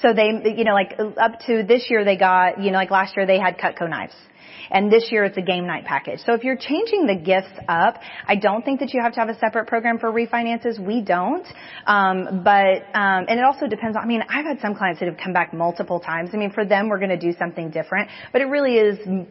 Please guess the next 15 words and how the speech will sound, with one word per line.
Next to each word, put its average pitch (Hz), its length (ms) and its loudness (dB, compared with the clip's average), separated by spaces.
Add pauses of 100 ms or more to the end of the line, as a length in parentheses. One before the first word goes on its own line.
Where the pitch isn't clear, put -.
(100)
it, 208 280 2
it's 214 340 0
not 254 220 2
a 226 80 0
total 196 460 0
one-off, 214 340 0
but 202 100 0
it's 190 140 -4
a 202 40 0
little 190 180 2
bit 180 100 0
more 170 140 -2
of 165 80 -2
a 170 40 0
one-off. 156 280 -4